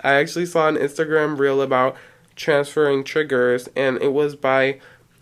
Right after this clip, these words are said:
Modern Hippie Mindset, and she was kinda talking about, um, what I was just talking about, but I feel like that's jealousy, you know what I mean? And,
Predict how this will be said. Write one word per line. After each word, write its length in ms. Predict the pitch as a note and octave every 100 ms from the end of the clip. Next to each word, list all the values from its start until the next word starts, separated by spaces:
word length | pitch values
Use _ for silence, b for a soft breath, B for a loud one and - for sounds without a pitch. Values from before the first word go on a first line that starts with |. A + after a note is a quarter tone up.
| -
Modern 600 | D3+ D3 D3+ E3+ F#3 F#3+
Hippie 480 | F#3 E3+ D#3+ E3 D3+
Mindset, 680 | B2+ A#2+ C3+ - E3+ F3+ -
and 480 | B2+ C3 B2+ B2+ -
she 100 | -
was 100 | D3+
kinda 220 | - D3
talking 220 | C#3 C#3+ C#3
about, 400 | A#2+ A#2+ - -
um, 300 | A#2+ A#2 A2+
what 180 | C3 C3+
I 120 | B2
was 160 | A#2+ B2
just 220 | - -
talking 280 | C#3 D3+ D3+
about, 300 | B2 A#2+ B2+
but 320 | B2+ B2 - - _ _ _ _ _ B B B B -
I 120 | D#3+
feel 260 | D#3+ E3 E3+
like 720 | F#3+ F#3 - - - - - _ _ _ -
that's 680 | D3 C#3 C#3+ E3 - - - C#3+
jealousy, 720 | C#3+ D3 B2+ - - - - _ -
you 140 | D#3
know 120 | D3 C#3+
what 100 | C#3+
I 100 | C3+
mean? 400 | C3+ C#3 F3 - _ _ _ _ _ b b b b -
And, 420 | D3 C3 B2+ A#2+